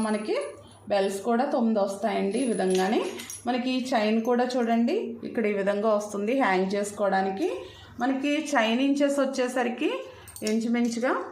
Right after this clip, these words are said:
ట్వెల్వ్ ఇంచెస్ పైన వస్తుందండి. ఇంచుమించుగా థర్టీన్ ఇంచెస్ అలా వస్తుంది, ఫోర్టీన్ ఇంచెస్ వరకుని. చైన్ లెంత్ కావాలంటే పెంచేస్తామండి, కాస్ట్ ఎక్స్ట్రా అవుతుంది. ఈ హ్యాంగింగ్ దియాస్ ప్రైస్ వచ్చేసరికి only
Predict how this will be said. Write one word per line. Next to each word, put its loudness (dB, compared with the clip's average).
ట్వెల్వ్ 6
ఇంచెస్ 4
పైన 4
వస్తుందండి. 2
ఇంచుమించుగా 2
థర్టీన్ 2
ఇంచెస్ 0
అలా 2
వస్తుంది, -4
ఫోర్టీన్ 0
ఇంచెస్ -2
వరకుని. 0
చైన్ 2
లెంత్ 6
కావాలంటే 4
పెంచేస్తామండి, 0
కాస్ట్ 2
ఎక్స్ట్రా -2
అవుతుంది. 0
ఈ 4
హ్యాంగింగ్ 2
దియాస్ 2
ప్రైస్ 2
వచ్చేసరికి 0
only 2